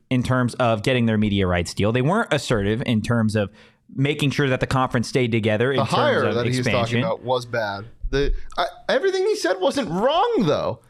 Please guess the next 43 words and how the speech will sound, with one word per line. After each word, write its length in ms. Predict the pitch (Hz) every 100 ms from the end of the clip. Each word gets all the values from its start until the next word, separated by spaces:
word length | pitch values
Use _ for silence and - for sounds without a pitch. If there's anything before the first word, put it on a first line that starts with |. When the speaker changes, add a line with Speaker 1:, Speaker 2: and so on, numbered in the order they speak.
| -
Speaker 2:
Like, 340 | 208 220 220 -
I, 60 | 180
that's 180 | 247
why 120 | 349 294
I 20 |
don't 140 | 262
really 160 | 226 220
understand, 440 | 202 185 208 214 180
like, 160 | 143
why 240 | 135 147 151
you're 400 | 151 147 139 - - _ -
white 260 | 139 165
knighting 360 | 143 156 180 131
for 200 | 135 139
the, 340 | 131 131 127 127
the 260 | 127 135 127
organization 880 | 143 151 143 127 139 190 - 110 104
or 120 | 131
for, 280 | 131 151 143
for 120 | 151
the 100 | 135
program. 440 | 127 156 196 135 107
Speaker 1:
I 100 | 196
don't, 200 | 240 226 147
I 100 | 190
don't 200 | 214 165
think 360 | 196 185 151 -
to 160 | 147
say 420 | - 143 123 120 110
that 200 | 107 -
Arizona 520 | 117 117 113 117 110
State 420 | - 107 95 - -
hasn't 400 | 113 113 110 104
been 160 | 104
assertive, 720 | 92 - - 113 90 87 - _ _ _ _ _ -
at 120 | 117
least 300 | 110 131 123
in 80 | 123
the 60 | 117
last 320 | 110 101 -
five 340 | - 110 104
years, 340 | 92 101 113 110
is 240 | 117 101